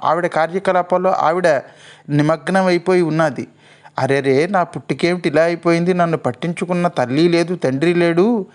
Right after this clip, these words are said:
అని కాస్త కొంచెం పెద్దవాడైన తర్వాత భూమిని అడిగాడు, "అమ్మాయి ఏమిటమ్మా నా పరిస్థితి?" అని. "ఏమీ లేదు నాయనా, నువ్వు పార్వతీదేవి గురించి తపస్సు చేసుకో, ఆవిడ నీకు వరాలు ఇస్తుందిలే" అని చెప్పిందిట.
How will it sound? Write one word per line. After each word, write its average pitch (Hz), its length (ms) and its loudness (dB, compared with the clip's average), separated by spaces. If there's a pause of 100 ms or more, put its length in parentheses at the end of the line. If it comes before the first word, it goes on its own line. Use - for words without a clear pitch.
(360)
అని 190 420 -2 (300)
కాస్త 175 360 -2
కొంచెం 175 420 -2
పెద్దవాడైన 185 720 0
తర్వాత 175 460 2
భూమిని 175 500 -2
అడిగాడు, 175 320 2
"అమ్మాయి 160 420 0
ఏమిటమ్మా 180 460 0
నా 196 120 0
పరిస్థితి?" 147 680 -2
అని. 139 160 -2 (640)
"ఏమీ 160 400 4
లేదు 196 280 2
నాయనా, 196 600 0 (260)
నువ్వు 185 240 4
పార్వతీదేవి 190 840 0
గురించి 196 340 0
తపస్సు 180 420 -2 (100)
చేసుకో, 185 640 0 (440)
ఆవిడ 185 280 0
నీకు 185 340 -2
వరాలు 156 340 4
ఇస్తుందిలే" 175 580 0
అని 185 100 -2
చెప్పిందిట. 143 520 -4